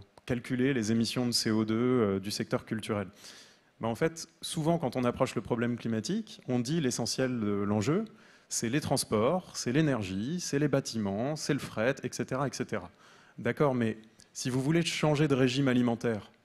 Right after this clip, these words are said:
vous regardez le plat ou les couverts ? Parce qu'en fait, c'est là-dessus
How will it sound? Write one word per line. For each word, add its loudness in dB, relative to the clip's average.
vous 0
regardez 2
le -2
plat 0
ou 0
les 4
couverts ? 0
Parce -2
qu'en 2
fait, 2
c'est -2
là-dessus 0